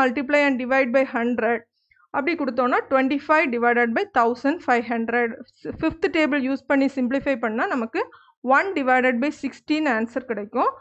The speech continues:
So one divided by sixty-ய நம்ம இந்த மாதிரி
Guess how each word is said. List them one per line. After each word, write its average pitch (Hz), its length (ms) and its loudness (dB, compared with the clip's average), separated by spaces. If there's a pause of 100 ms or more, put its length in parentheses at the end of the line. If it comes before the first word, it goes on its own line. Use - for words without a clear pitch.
(300)
So 302 80 0 (200)
one 392 120 0 (100)
divided 311 460 2
by 294 80 0 (140)
sixty-ய 277 520 0 (360)
நம்ம 247 280 2 (200)
இந்த 262 120 2 (120)
மாதிரி 262 260 0